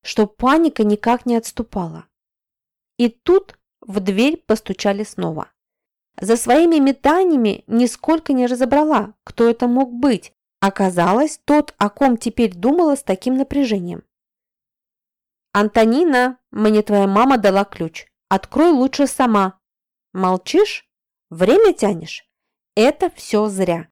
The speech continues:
Нам обязательно надо поговорить. Я настаиваю.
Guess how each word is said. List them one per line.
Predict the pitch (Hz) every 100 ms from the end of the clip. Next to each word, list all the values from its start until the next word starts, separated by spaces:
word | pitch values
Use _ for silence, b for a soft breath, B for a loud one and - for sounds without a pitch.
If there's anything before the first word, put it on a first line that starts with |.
| _ _ -
Нам | 214 247 240
обязательно | 240 220 202 233 294 320 262
надо | 220 214 220
поговорить. | 233 220 208 180 170 - _ -
Я | 175 208 262
настаиваю. | 311 311 - 233 214 202 202 190